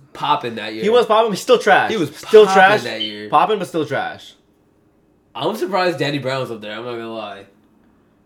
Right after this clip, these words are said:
Speaker 2: Did you listen
Speaker 1: I
Speaker 2: to
Speaker 1: mean,
Speaker 2: Triple
Speaker 1: I, I
Speaker 2: X?
Speaker 1: think it's cool, like, I, I love Danny Brown, but, like, him up there for best rap of the year? I'm surprised. All right, let's go. Now that the list is trash.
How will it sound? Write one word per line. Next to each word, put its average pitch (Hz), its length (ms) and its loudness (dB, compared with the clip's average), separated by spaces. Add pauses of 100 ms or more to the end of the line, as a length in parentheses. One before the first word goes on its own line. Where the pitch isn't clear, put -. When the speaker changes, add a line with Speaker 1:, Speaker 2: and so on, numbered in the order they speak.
Speaker 2:
Did 139 100 -8
you 151 80 -2
listen 160 140 -4
Speaker 1:
I 151 40 -2
Speaker 2:
to 175 40 0
Speaker 1:
mean, 180 100 8
Speaker 2:
Triple 151 140 0
Speaker 1:
I, 151 100 0
I 160 100 2
Speaker 2:
X? 156 80 0
Speaker 1:
think 208 120 -4
it's - 100 -2
cool, 175 380 -2
like, 143 160 -2
I, 123 280 -8
I 123 100 -6
love 139 300 -4
Danny 117 200 -8
Brown, 107 220 -10
but, 107 100 -16
like, 101 260 -18 (880)
him 156 280 0
up 143 160 0
there 190 140 0
for 165 100 -4
best 135 260 0
rap 156 160 -4
of 139 60 -6
the 117 80 -8
year? 127 320 -6
I'm 170 100 -14
surprised. 131 460 -10
All - 80 -20 (100)
right, 117 60 -8
let's 117 120 -12
go. 98 320 -10
Now 139 200 -4
that 165 100 -10
the 143 80 -4
list 139 400 -4
is 110 220 -18
trash. 95 460 -14